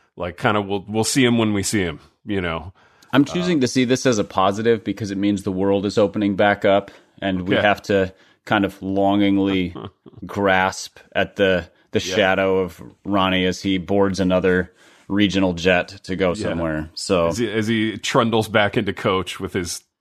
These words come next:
Speaker 1: you know, eight hundred dollar bag and, and goes off somewhere else.
Speaker 2: On, on the plus side, we don't have to wear masks while we're doing this podcast. He does while he navigates airports. So
Speaker 1: He sure
Speaker 2: sucks,
Speaker 1: does, man.
Speaker 2: sucks to
Speaker 1: Yeah.
Speaker 2: be him.
Speaker 1: That's a, that's a, a, a good point. And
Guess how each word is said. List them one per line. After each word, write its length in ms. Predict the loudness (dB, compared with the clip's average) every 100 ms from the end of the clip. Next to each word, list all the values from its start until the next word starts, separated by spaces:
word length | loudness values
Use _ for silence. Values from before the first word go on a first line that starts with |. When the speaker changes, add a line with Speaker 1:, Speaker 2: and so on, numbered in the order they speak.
| _
Speaker 1:
you 140 | -8
know, 260 | -8 -10 -12 -10
eight 160 | -6
hundred 260 | -4 -6 -6
dollar 300 | -4 -4 -6
bag 400 | -6 -4 -6 -6
and, 320 | -10 -10 -10
and 260 | -10 -10 -12 _
goes 220 | -8 -4
off 200 | -6 -6
somewhere 360 | -6 -8 -6 -6
else. 360 | -8 -8 -12 -14 _ _
Speaker 2:
On, 240 | 0 0 2
on 140 | 4 4
the 60 | 4
plus 280 | 2 2
side, 300 | 2 2 2
we 140 | 0 0
don't 120 | 2
have 160 | 2 0
to 60 | 0
wear 140 | 2
masks 480 | 4 2 0 -6 -4
while 140 | -2
we're 80 | -2
doing 260 | -2 0 0
this 120 | -4
podcast. 640 | 2 2 2 0 -2 -2
He 180 | 0 0
does 400 | 4 4 4 0
while 140 | -2 0
he 180 | 0
navigates 520 | 2 0 0 -2 -2 -2
airports. 520 | -4 -4 -8 -6 -4
So 260 | -2 -2
Speaker 1:
He 80 | -2
sure 260 | -2 0 2
Speaker 2:
sucks, 220 | 2 2
Speaker 1:
does, 20 |
man. 140 | -6 -6
Speaker 2:
sucks 460 | -6 0 0 0 -2
to 100 | 2
Speaker 1:
Yeah. 40 |
Speaker 2:
be 140 | 2
him. 420 | 2 -2 -2 -6 -10 _ -4
Speaker 1:
That's 220 | -2 2
a, 220 | 2 2
that's 240 | 0 -2
a, 80 | -4 -8 _
a, 160 | -4 -4 -6 -12
a 40 | -4
good 220 | -4 -2
point. 320 | 0 0 2
And 300 | 2 2